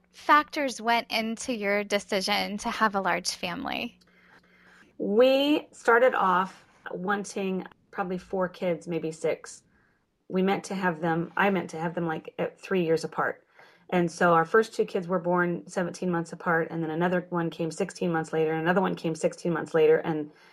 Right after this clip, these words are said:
Speaker 2: there I was at twenty-nine and theoretically done, and I wasn't ready to be done. And I was like, "I can't, I'm not ready to be done. I'm not, I don't want to be finished." So we said, "Well, we'll take it kinda one kid at a time."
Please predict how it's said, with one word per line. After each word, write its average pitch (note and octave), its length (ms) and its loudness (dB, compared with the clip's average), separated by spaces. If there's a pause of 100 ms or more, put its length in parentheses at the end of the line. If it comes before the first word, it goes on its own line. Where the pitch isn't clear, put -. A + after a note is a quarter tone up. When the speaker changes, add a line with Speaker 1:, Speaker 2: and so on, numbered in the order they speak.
(140)
Speaker 2:
there F#3 220 6
I G3 80 6
was F3+ 240 2
at - 100 -2
twenty-nine F3 840 0 (600)
and D#3+ 340 -4 (400)
theoretically F#3 540 2
done, G3+ 320 2
and F#3 120 0
I F3 60 0
wasn't F3+ 260 0
ready F#3+ 140 0
to F3+ 80 -4
be F#3 100 -2
done. C4 300 0
And D#3 100 -4
I D#3+ 60 -2
was D#3+ 140 -4
like, E3 260 -4
"I F#3+ 120 -6 (140)
can't, - 220 -6 (220)
I'm G#3 80 -6
not G#3+ 120 -2
ready D4 200 0
to B3 40 -6
be F#3 120 0
done. C#3+ 240 -4
I'm D#3+ 80 -4
not, F3+ 160 -2 (200)
I F#3+ 40 -6
don't F#3 140 -2
want G3 100 2
to F#3 60 -2
be F#3+ 100 0
finished." F3+ 480 -2 (840)
So B4+ 140 8
we B4+ 60 10
said, C5 100 6
"Well, B3+ 220 10
we'll A#3 240 8
take - 260 0
it G#3+ 80 -6
kinda G3+ 240 -6
one F#3 260 0
kid F#3 200 -4
at E3+ 100 -2
a E3 60 0
time." D3+ 600 -2